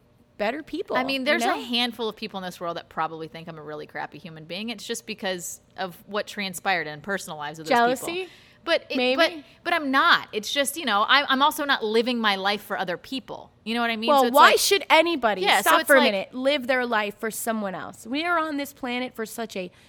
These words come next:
Speaker 1: short
Speaker 2: Finite.
Speaker 1: period of time to not be able to live your life the way you want it and you make your own choices and fall on a sword if you have to or lift yourself up, like, whatever life is gonna throw your way, you should be in control of that.
Speaker 2: But to my point,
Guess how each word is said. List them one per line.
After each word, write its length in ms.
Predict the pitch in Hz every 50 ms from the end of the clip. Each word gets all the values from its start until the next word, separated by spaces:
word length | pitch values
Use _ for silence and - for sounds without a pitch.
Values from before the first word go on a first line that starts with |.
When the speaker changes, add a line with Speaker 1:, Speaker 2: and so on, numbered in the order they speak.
| _ _
Speaker 1:
short 480 | - - - - 254 202 196 339 359
Speaker 2:
Finite. 220 | - 165 156 160 -
Speaker 1:
period 480 | - 302 269 269 285 294 302 311 - -
of 160 | 233 220 -
time 560 | - - 226 214 208 220 247 294 320 359 349 - _ _ _ - - _ -
to 120 | - 285
not 360 | 269 254 240 226 233 277 285 -
be 120 | 302 262 -
able 320 | 226 233 240 233 262 262
to 100 | - 240
live 300 | 214 208 220 226 233 240
your 100 | 254 240
life 300 | 220 214 208 226 233 -
the 80 | 247 220
way 100 | 214 208
you 400 | 202 175 175 175 202 240 294 320
want 320 | 294 311 311 320 339 359
it 160 | 381 381 - -
and 160 | 220 220 220
you 140 | 226 254 262
make 220 | 262 262 254 -
your 100 | 233 - _ -
own 260 | 220 233 254 277 285
choices 640 | - - 277 277 294 277 - 339 339 339 330 262 - - - - - - -
and 200 | - 262 254 247
fall 320 | - 269 254 254 277 277 269
on 100 | 269 269
a 20 |
sword 300 | - - 285 277 285 269
if 100 | 277 -
you 120 | 262 247
have 260 | 202 247 247 - - -
to 100 | 330 294 262
or 120 | 226 214 220
lift 200 | 226 247 - 277
yourself 360 | 277 - - 277 247 262 - -
up, 220 | 247 262 269 -
like, 140 | - 226 220
whatever 340 | 208 226 240 277 294 311 320
life 300 | 277 233 233 262 285 -
is 100 | 262 -
gonna 180 | - 247 240 233
throw 200 | - 247 247 254
your 220 | 269 254 254 247
way, 340 | 240 220 220 226 262 320 302 - - - - - -
you 220 | - 240 285 349 381
should 180 | - - 311
be 160 | 240 311 285
in 140 | 277 262 247
control 520 | - 226 214 - - - 247 233 269 294 269
of 120 | 214 -
that. 360 | - - - - _ - - _ _ _ _ _ _ _ _
Speaker 2:
But 220 | - 226 - - -
to 140 | - 220
my 180 | 180 175 185 196
point, 520 | - - 247 254 233 202 185 - - -